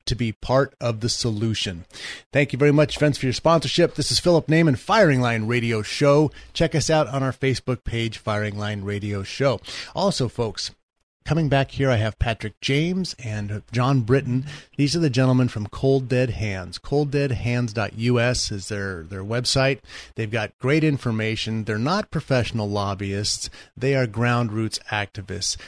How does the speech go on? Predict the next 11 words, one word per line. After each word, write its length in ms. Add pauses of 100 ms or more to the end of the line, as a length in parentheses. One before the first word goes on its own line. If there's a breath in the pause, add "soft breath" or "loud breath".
(140 loud breath)
They 120
have 180
a 60
store 460
on 220
there 280 (220 soft breath)
that 180
supports 640
what 220
they 140
do. 460